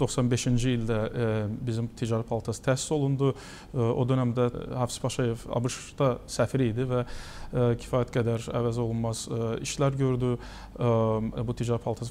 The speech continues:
formalaşmasında. Ə, palatanın formalaşmasında, ə, indi bizim Ticarət Palatasının, ə, belə deyək ki, Direktorlar Şurasının sədri olan Rıza vəzirinin də, ə, çox böyük əməyi oldu. Ə, belə deyək ki, çox inklüziv bir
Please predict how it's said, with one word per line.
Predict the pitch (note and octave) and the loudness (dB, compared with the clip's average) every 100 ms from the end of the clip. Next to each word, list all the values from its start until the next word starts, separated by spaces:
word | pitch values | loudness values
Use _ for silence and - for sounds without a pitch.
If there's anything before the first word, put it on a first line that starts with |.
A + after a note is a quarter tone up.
| - | -2
formalaşmasında. | A2+ A#2 A2 A2+ G#2+ A2+ A2 A2 G#2+ - - - | 0 0 -2 -4 -4 -4 -2 -2 -4 -12 -12 -2
Ə, | A#2 A2 A2 - - | 2 4 2 -2 0
palatanın | C3+ C#3+ D3 C#3 | 4 4 4 2
formalaşmasında, | C#3+ C3 B2+ B2 C3+ A#2+ C3+ B2 C3+ C3+ | 4 4 4 2 0 0 0 2 4 4
ə, | C3 - D3+ B2 A#2 A#2 A#2 | 2 -8 -2 0 2 0 0
indi | A#2+ A2+ | -2 0
bizim | A#2 B2 | 0 2
Ticarət | B2 A#2 | 2 2
Palatasının, | B2 A#2 A#2 - A#2 A#2 | 2 0 -2 -4 -2 -2
ə, | A#2 B2+ - - - | -4 -8 -10 -8 -6
belə | A#2 | -6
deyək | A#2 A2+ G#2+ | -4 -6 -4
ki, | A2+ A2 - - C#3+ | -4 -4 -8 2 6
Direktorlar | C#3+ C#3+ B2 - | 6 6 0 0
Şurasının | B2+ A#2 A#2+ A#2 A#2+ - - | 0 0 -2 -2 -4 -8 -6
sədri | - A2+ B2 | -2 0 2
olan | A#2+ A#2 A#2+ | 2 0 0
Rıza | B2 B2 A#2 | 0 0 0
vəzirinin | A2+ A#2 A2+ A2+ | 0 -2 -2 -2
də, | A2+ G#2+ | -2 -4
ə, | - - - - A#2 A2 | -8 -16 -14 -4 -2 -2
çox | - C3 - | 0 -2 2
böyük | B2 A#2+ | 2 2
əməyi | A#2 A2 B2 | 2 2 2
oldu. | C3+ B2+ B2+ A#2+ - - - - | 2 2 0 0 -4 -16 -8 -2
Ə, | A#2+ A#2 A2+ A2 - - - D3+ | 2 2 2 0 -2 -10 -6 2
belə | D3+ F3 | 4 6
deyək | D#3+ D3 | 6 6
ki, | D#3+ - - | 2 2 -2
çox | - F3+ E3 | 2 6 6
inklüziv | D3+ C3+ D#3 C3+ | 6 6 6 4
bir | C#3 | 4